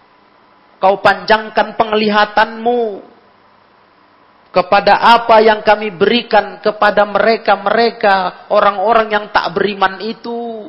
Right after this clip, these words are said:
berupa kesenangan-kesenangan dunia. Jangan kau julurkan, jangan kau pandang, jangan kau lihat itu. Para jemaah rahimakumullah, sedangkan fitrah kita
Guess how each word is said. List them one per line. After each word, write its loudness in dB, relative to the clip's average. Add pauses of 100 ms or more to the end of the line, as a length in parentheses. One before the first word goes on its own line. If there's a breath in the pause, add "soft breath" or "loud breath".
(120)
berupa 0
kesenangan-kesenangan -2
dunia. -8 (1800)
Jangan -6
kau -6
julurkan, -6
jangan -6
kau -2
pandang, -6 (760)
jangan -2
kau 0
lihat 0
itu. -8 (1500)
Para -14
jemaah -12
rahimakumullah, -16
sedangkan -2
fitrah -4
kita -2